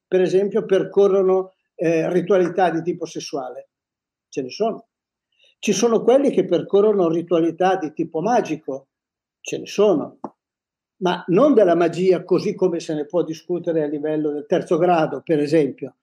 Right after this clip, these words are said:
ma a livello di magia pratica. E la magia pratica, a sua volta, come ben sappiamo, ha, deve avere dei suoi caratteri, perché può a sua volta deragliare. E per cui noi tante volte ci siamo trovati di fronte a persone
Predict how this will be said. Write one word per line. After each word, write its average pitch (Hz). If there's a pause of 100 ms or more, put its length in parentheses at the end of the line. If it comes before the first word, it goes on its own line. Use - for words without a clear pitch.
(160)
ma 170
a 151
livello 160
di 180
magia 151
pratica. 175 (800)
E 196
la 185
magia 185
pratica, 165
a 160
sua 180
volta, 190
come 143
ben 156
sappiamo, 170 (240)
ha, -
deve 156
avere 202
dei 160
suoi 143
caratteri, 156
perché -
può 190
a 170
sua 175
volta 165
deragliare. 143 (560)
E -
per 233
cui 240
noi 208
tante 214
volte 160
ci 175
siamo 180
trovati 165
di 165
fronte 151
a 147
persone 170